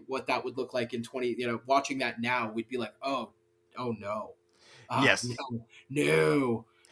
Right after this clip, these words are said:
Speaker 1: Uh, so yeah, I think it'd be, it would be hard. I mean, you could do a movie on Jackson. It's just, you're not gonna be able to portray him as a sympathetic figure in almost any way.
Speaker 2: Yeah.
Speaker 1: Like, it's, it's just, there's too much baggage there.
Speaker 2: Yeah, I agree with that. I think that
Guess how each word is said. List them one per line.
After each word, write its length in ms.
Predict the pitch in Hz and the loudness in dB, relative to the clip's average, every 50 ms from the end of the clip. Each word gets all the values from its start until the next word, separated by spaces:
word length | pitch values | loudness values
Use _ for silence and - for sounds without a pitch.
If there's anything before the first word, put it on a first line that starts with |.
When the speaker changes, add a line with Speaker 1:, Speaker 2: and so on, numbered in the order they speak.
| - - - | -20 -10 -4
Speaker 1:
Uh, 280 | 139 131 123 120 117 120 | -2 0 0 0 0 0
so 140 | 113 - | 2 4
yeah, 180 | 156 151 147 143 | 6 6 6 6
I 80 | 143 185 | 4 4
think 240 | - 185 185 185 | 4 4 4 4
it'd 120 | 220 202 170 | 2 2 2
be, 280 | 185 190 185 180 175 - | 2 2 4 4 4 4
it 140 | 170 165 160 | 4 4 4
would 140 | 190 185 | 2 0
be 100 | 196 196 | 0 0
hard. 420 | 165 135 170 156 156 151 151 147 - - _ _ _ _ _ _ _ _ _ _ | 4 6 6 8 8 6 4 2 -2 -10 _ _ _ _ _ _ _ _ _ _
I 80 | - 226 | 8 10
mean, 180 | 254 311 311 262 | 10 10 8 6
you 200 | 226 226 262 285 | 6 6 6 8
could 180 | 302 285 175 | 8 6 6
do 180 | 220 247 262 254 | 6 6 6 8
a 40 | 233 | 10
movie 260 | 214 233 226 214 214 | 10 10 10 10 8
on 160 | 180 156 147 | 8 6 6
Jackson. 460 | 156 185 208 247 233 - - - - | 6 8 8 8 8 6 2 2 2
It's 220 | - 151 143 - - | 2 0 0 -2 -2
just, 360 | - 180 196 190 - - - _ _ _ _ _ _ _ | 4 4 4 4 4 -2 -10 _ _ _ _ _ _ _
you're 140 | 139 165 170 | 6 6 6
not 340 | 170 175 180 202 214 208 - | 8 8 8 6 6 6 4
gonna 140 | 165 165 | 0 2
be 200 | 151 - 151 160 | 4 4 6 8
able 200 | 175 180 165 151 | 8 8 6 4
to 100 | - - | 0 -2
portray 480 | - - 135 120 - - - 156 156 170 | -6 -10 -10 -8 -8 -2 2 4 4 6
him 160 | 147 151 131 | 4 4 0
as 140 | 127 123 113 | 0 -2 -2
a 60 | 120 | -2
sympathetic 680 | 117 - - 156 151 - 123 120 - 135 127 120 117 | -2 0 2 2 0 0 -2 0 0 2 2 0 -2
figure 380 | - - 143 135 135 - 120 117 | 0 0 0 0 2 0 0 0
in 100 | 117 117 | 0 2
almost 460 | 123 135 147 147 139 123 113 - - | 4 4 4 4 2 0 -2 -4 -2
any 160 | 120 117 113 | -2 0 0
way. 400 | 110 107 120 120 107 92 113 - - _ _ - | 0 0 -2 -2 -2 -4 -8 -12 -18 _ _ -4
Speaker 2:
Yeah. 160 | 131 123 - - | -4 -4 -4 -4
Speaker 1:
Like, 180 | 123 120 117 131 | -6 -4 -2 -2
it's, 120 | 123 - | -4 -4
it's 220 | 107 - - - | -6 -6 -6 -4
just, 320 | - - 143 131 127 - - | 0 0 2 2 2 0 -2
there's 200 | - 120 120 - | -2 -4 -4 -4
too 260 | - - - 147 143 | -4 -4 0 2 2
much 280 | 143 135 123 120 - - | 2 2 0 -2 -4 -6
baggage 440 | 110 107 117 117 113 92 80 - | -4 -2 -2 -2 -2 -6 -10 -12
there. 220 | - 62 - - - - _ _ - _ _ - - _ _ _ | -14 -14 -16 -16 -16 -18 _ _ -20 _ _ -20 -20 _ _ _
Speaker 2:
Yeah, 240 | - 214 220 180 131 - | 6 8 8 8 8 8
I 80 | 156 160 | 4 4
agree 280 | 160 151 135 147 143 | 4 4 2 2 0
with 160 | 135 131 123 | 0 0 0
that. 160 | - 120 107 98 | 0 -2 -2 0
I 100 | 120 131 | -2 0
think 180 | 131 160 147 - | 0 0 0 2
that 160 | - 147 131 | 0 -2 -2